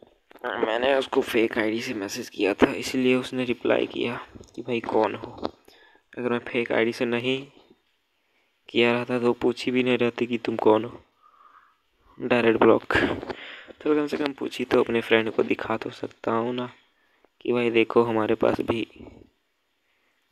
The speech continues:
क्या है, Girlfriend है, chatting हम भी करते हैं।" सारे friend लोग हमको दिखाते हैं, "भाई देख कितना chatting किया हूँ।" हम भी तो दिखा सकते हैं ना। चल भाई, चार आया, हमारा आया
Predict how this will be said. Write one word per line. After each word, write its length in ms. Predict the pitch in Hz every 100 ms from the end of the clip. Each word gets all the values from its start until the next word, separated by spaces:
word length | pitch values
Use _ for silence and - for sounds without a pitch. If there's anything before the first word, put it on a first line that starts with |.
| - -
क्या 180 | 127 120
है, 200 | 113 - - - - - - _ _ _ _ _ _ _ _ _
Girlfriend 720 | 123 117 120 117 - 120 113
है, 100 | 113
chatting 420 | 107 107 107 113 110
हम 160 | 107
भी 80 | 107
करते 360 | - - - 117
हैं।" 140 | 120 - _ _ _ - - _ -
सारे 320 | - 117 120
friend 300 | 120 117 117
लोग 120 | 113
हमको 240 | 117 107 113
दिखाते 400 | 113 120 110 110
हैं, 80 |
"भाई 100 | 110
देख 220 | 110 107 -
कितना 300 | 113 110 107
chatting 340 | 107 104 107
किया 200 | 104 104
हूँ।" 140 | 101 104
हम 100 | 101
भी 80 | 113
तो 100 | 110
दिखा 260 | 107 107
सकते 280 | 104 98 -
हैं 60 | 113
ना। 100 | - - - _ _ _ _ _ _ _ _ _ - _ _ - - _ _ - -
चल 240 | 135 127
भाई, 160 | 127 123
चार 360 | - 107 101 101
आया, 240 | 104 110
हमारा 460 | 120 107 107 110 107
आया 200 | 107